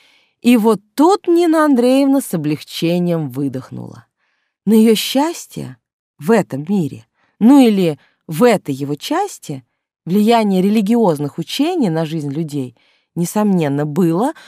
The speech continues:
но в менее выраженной форме, нежели, как она смутно помнила, в аналогичные периоды истории ее прошлого мира. То-то никто меня носом не ткнул в игнорировании посещений храмов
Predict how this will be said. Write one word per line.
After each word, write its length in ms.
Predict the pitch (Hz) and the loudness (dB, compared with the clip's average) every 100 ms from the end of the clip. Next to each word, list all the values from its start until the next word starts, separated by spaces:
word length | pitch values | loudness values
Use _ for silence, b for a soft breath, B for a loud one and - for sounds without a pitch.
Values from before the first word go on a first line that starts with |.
| B B | B B
но 320 | 185 202 202 | 0 2 2
в 140 | 175 160 | 0 0
менее 520 | 180 196 254 294 233 | 2 2 2 2 0
выраженной 460 | 160 175 160 156 151 | 0 -4 -4 -6 -8
форме, 480 | - 196 285 254 | -4 -2 0 0
нежели, 540 | 185 170 180 160 165 151 b b _ | 0 0 -2 -2 -6 -8 b b _
как 220 | 185 185 | -6 -2
она 200 | 165 156 | -2 -4
смутно 500 | - 196 190 - 143 | -2 -2 -2 -4 -10
помнила, 640 | - 185 247 220 175 143 127 B B B | -4 -2 0 0 -2 -4 -8 B B B
в 140 | 165 214 | -2 2
аналогичные 760 | 220 196 180 170 220 - 170 | 4 2 0 -2 -4 -4 -6
периоды 460 | 151 160 160 208 170 | -4 -4 -2 -2 -4
истории 400 | 143 - 156 170 | -6 -4 -2 -2
ее 160 | 151 135 | -6 -8
прошлого 460 | - 139 - 147 | -8 -10 -8 -8
мира. 420 | 156 147 127 117 _ _ _ _ _ _ _ _ _ _ | -6 -8 -10 -16 _ _ _ _ _ _ _ _ _ _
То-то 280 | 165 190 226 | -6 -2 0
никто 280 | 220 - 220 | -2 -2 -2
меня 240 | 220 233 | 0 0
носом 400 | 233 185 - 160 | 0 -2 -4 -6
не 80 | 180 | -6
ткнул 340 | - 180 165 | -6 -4 -4
в 120 | 143 | -4
игнорировании 640 | 147 165 160 175 151 147 147 | -6 -4 -2 -2 -2 -4 -6
посещений 580 | 156 - 151 - 143 143 | -8 -12 -10 -6 -6 -6
храмов 460 | - 190 247 185 | -4 -2 -2 -4